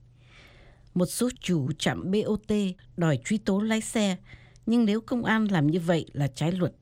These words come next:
Không còn cách nào khác, một số trạm thu phí đã phải xả trạm để dòng xe lưu thông qua trạm mà không thu phí. Từ bất tuân dân sự Đồng Tâm đến bất tuân dân sự B O T và bất tuân dân sự tiểu thương,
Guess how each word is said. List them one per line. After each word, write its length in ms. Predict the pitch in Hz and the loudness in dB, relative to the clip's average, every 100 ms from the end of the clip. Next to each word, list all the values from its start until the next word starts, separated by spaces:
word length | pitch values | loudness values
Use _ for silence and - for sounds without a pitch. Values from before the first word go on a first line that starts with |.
| _ - - - - - | _ -20 -20 -20 -20 -20
Không 240 | - 247 - | -4 -2 0
còn 220 | 180 131 | 0 0
cách 240 | 120 202 | -2 -2
nào 120 | 196 127 | -2 -2
khác, 340 | - 208 226 - - - | -2 -4 -4 -10 -20 -8
một 120 | 151 147 | -4 -4
số 280 | - 185 | -2 -2
trạm 320 | 240 - 156 - | -2 -2 -2 -2
thu 160 | 226 | -4
phí 260 | 202 202 220 | -4 -2 -2
đã 140 | - | -2
phải 240 | - 147 117 | -2 0 0
xả 280 | - 180 127 | -2 -4 -2
trạm 300 | - 151 - - - - - - | -2 -2 -4 -12 -20 -20 -20 -6
để 120 | 165 | -2
dòng 260 | 151 160 143 | 0 0 0
xe 220 | - 202 | 0 0
lưu 240 | 202 226 208 | 0 0 0
thông 280 | 220 208 | -2 -2
qua 160 | 190 202 | -2 -2
trạm 340 | - 185 131 - - | 0 -2 -2 -6 -4
mà 120 | 127 | -4
không 240 | - 180 175 | -2 -2 -2
thu 120 | 190 | -2
phí. 400 | 170 - 170 180 - - - - - - - - - - - - - | -6 -2 -2 -2 -8 -20 -20 -20 -20 -20 -20 -20 -20 -20 -20 -12 -2
Từ 160 | 196 | 0
bất 240 | 165 254 - | 0 -2 -2
tuân 160 | 254 | -2
dân 220 | 226 254 | 0 -2
sự 260 | 226 - 151 | -2 -2 -2
Đồng 200 | - 143 | 0 -2
Tâm 380 | - 208 220 196 - - | 0 0 0 -4 -12 -8
đến 180 | 190 208 | -2 0
bất 200 | 254 262 | -2 -2
tuân 160 | 226 202 | -2 0
dân 220 | 208 208 | 0 -2
sự 280 | - 180 120 | -2 -4 -2
B 140 | 190 214 | -2 0
O 100 | 208 - | -2 -2
T 40 | 214 208 185 - - - - | -2 -2 -4 -10 -20 -20 -8
và 100 | 135 | -4
bất 260 | 127 196 - | -2 -4 -2
tuân 200 | 220 190 | -2 0
dân 200 | 214 196 | 0 -2
sự 260 | - 170 - | -4 -6 -4
tiểu 160 | 139 127 | -6 -4
thương, 380 | 190 208 175 | -2 -2 -2